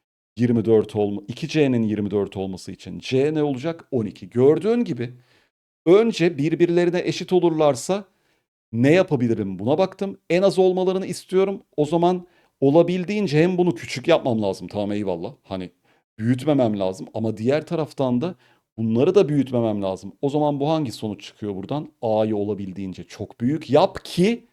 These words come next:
diğerlerine az kalsın. İşin tüyosu budur.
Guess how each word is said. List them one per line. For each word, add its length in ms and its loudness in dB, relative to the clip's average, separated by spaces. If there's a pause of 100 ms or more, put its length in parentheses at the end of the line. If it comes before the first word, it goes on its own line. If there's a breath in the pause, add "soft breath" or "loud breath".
(720)
diğerlerine 1120 2 (100)
az 300 -6
kalsın. 540 -10 (120)
İşin 300 -4
tüyosu 420 -2
budur. 280 -10